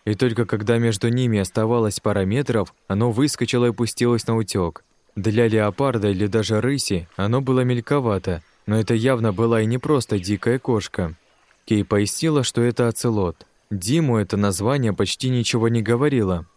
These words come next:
Мелькнули какие-то ассоциации про Южную Америку, которые не добавили ясности, потому что Южная Америка была почти таким же непонятным набором букв, как и оцелот.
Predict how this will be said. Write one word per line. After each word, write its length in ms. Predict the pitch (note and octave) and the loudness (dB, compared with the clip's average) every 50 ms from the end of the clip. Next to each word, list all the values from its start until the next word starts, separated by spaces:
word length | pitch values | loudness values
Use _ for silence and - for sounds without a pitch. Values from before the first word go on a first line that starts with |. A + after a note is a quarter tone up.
| _ _ _ _ _ | _ _ _ _ _
Мелькнули 520 | G2 G#2 G#2 G#2 G2+ - B2+ E3 E3+ D#3 D3 | -2 0 0 0 0 0 0 0 0 0 0
какие-то 480 | - C3+ A#2 - - B2 A#2+ - A#2+ | 0 -2 -2 0 0 0 0 2 0
ассоциации 600 | A2+ - - A2+ G2+ - C3+ C#3 C#3 - - B2+ A#2 | 0 0 -2 -2 -2 0 0 0 0 0 0 0 0
про 200 | - A#2+ A#2+ A#2+ | 0 0 0 2
Южную 380 | A2+ A#2 A2+ F#2+ A2 A2+ B2 | 2 0 0 0 0 0 0
Америку, 580 | C3+ C#3 B2+ A2+ G2+ G2 F2+ - - F2+ D#2+ - - _ _ _ | 0 0 0 0 0 0 -2 -2 -4 -6 -6 -6 -12 _ _ _
которые 480 | - G2 F#2 - C3+ D#3 D3 C3 A2 | -4 -2 0 2 2 2 2 2 2
не 100 | G2+ G2 | 2 2
добавили 500 | F#2 F#2+ G2 F2+ A#2+ C#3 D3 C#3+ D3 C#3+ | 2 0 0 2 2 0 2 2 0 0
ясности, 720 | D3+ D3 C3 B2 A2 G2 - G#2 F#2+ - - - F#2+ E2 D#2+ - _ _ _ _ _ - | 0 2 2 0 0 0 -2 -4 -4 -4 -4 -4 -6 -6 -6 -10 _ _ _ _ _ -6
потому 340 | G2+ F#2+ A2 A2 A#2 B2 B2 | -4 0 0 0 2 0 0
что 180 | - - - | 0 0 0
Южная 380 | A2+ A2 A#2+ A#2+ G#2 G2 A2 G#2+ | 0 2 2 0 0 0 0 0
Америка 480 | G#2 G#2+ B2+ D3 C3+ C3 A2+ - - F#2+ | 2 2 2 0 0 0 -2 -2 -4 -2
была 240 | E2+ G#2+ A2 A#2+ | 0 0 0 0
почти 360 | A#2 - A#2+ - - - B2+ A2 | 0 0 -2 -4 -4 -4 -2 -2
таким 360 | - B2+ A#2+ - B2+ A2+ G2+ | 0 -2 -2 -2 -2 -2 -2
же 140 | F2+ G2+ G2+ | 0 0 0
непонятным 580 | G2+ G2 - A#2 A#2 A#2+ A#2 G2+ - G#2 G2 | 0 0 0 0 2 2 0 0 0 -2 -2
набором 400 | G2+ G2+ F#2 G#2 G#2+ G#2 G2 F2+ | -2 -2 0 0 -2 -2 -2 -2
букв, 420 | E2 A#2 D3 D3 - - G2 E2+ - - _ | -2 -2 -2 -2 -2 -4 -8 -8 -8 -12 _
как 240 | - - G2 - A#2+ | -8 -8 -4 0 0
и 20 | |
оцелот. 640 | A2+ A2+ - - D3 D3+ C#3+ A#2+ F#2+ F2 E2+ - | 0 0 0 0 0 0 2 2 0 0 -2 -6